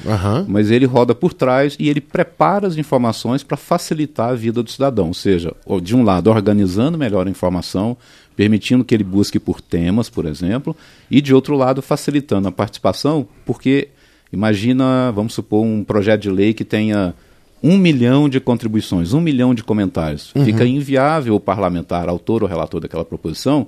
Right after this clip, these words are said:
Speaker 2: ler um milhão de comentários.
Speaker 1: Uhum.
Speaker 2: Então, o Ulisses vai fazer uma análise de sentimentos, vai classificar esses comentários, dizer o grupo de comentários que, que s-,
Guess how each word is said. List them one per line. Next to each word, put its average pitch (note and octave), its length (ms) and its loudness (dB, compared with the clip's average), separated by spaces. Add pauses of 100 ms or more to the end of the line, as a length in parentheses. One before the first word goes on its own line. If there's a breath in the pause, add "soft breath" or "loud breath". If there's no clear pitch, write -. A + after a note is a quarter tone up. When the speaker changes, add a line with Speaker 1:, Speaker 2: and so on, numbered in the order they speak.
(300 soft breath)
Speaker 2:
ler A#2 340 4
um A#2+ 120 0
milhão G#2 360 0
de G2 80 -8
comentários. G#2 640 -8 (160 soft breath)
Speaker 1:
Uhum. G#2 200 -8
Speaker 2:
Então, A2 280 2
o F#3+ 40 2
Ulisses D#3 280 0
vai D3+ 140 -4
fazer B2+ 200 -4
uma B2+ 120 0
análise A2 340 0
de G2 80 -12
sentimentos, F#2+ 480 -4
vai G#2+ 120 -2
classificar - 540 -4
esses C3 200 -6
comentários, F#2 580 -2
dizer A#2 460 2 (240 soft breath)
o G#2 80 -4
grupo A#2+ 320 0
de - 80 -16
comentários F#2+ 640 0
que, F#2 680 -2
que - 80 -14
s-, - 180 -14